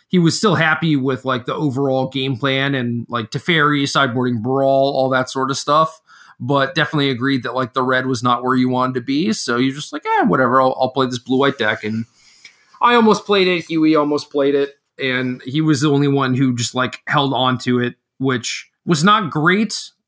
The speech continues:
It's, like, not a great feeling when you're like, "All right, I'm gonna play this deck, and, like, two of my good friends are gonna play it too, and we're gonna have this, like, solidarity and everything," and then everyone else just jumps off it except for you. It's like, uh, maybe I'm doing something wrong, but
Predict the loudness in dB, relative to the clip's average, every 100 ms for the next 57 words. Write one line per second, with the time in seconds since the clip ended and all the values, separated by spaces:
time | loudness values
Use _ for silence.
0 | _ -6 -2 -2 2 2 4 2 0 0
1 | -2 -2 -2 -4 -4 0 0 0 -2 -4
2 | -4 -4 -4 -4 -2 -2 -2 -4 -4 0
3 | 0 0 -2 -2 0 0 -2 -4 -2 -2
4 | -4 -2 -2 0 -2 -2 -4 -4 -2 -2
5 | -4 -4 -6 -6 -4 2 4 4 4 4
6 | 2 2 2 2 0 0 0 -2 -2 -2
7 | -4 -4 -2 0 0 0 -2 -6 -2 -2
8 | 0 2 2 2 0 0 -2 -2 -2 0
9 | 0 0 -2 -6 -4 2 2 4 2 0
10 | -2 -6 -8 -2 2 2 2 0 0 -2
11 | -4 -2 -2 -2 -4 -6 -6 -6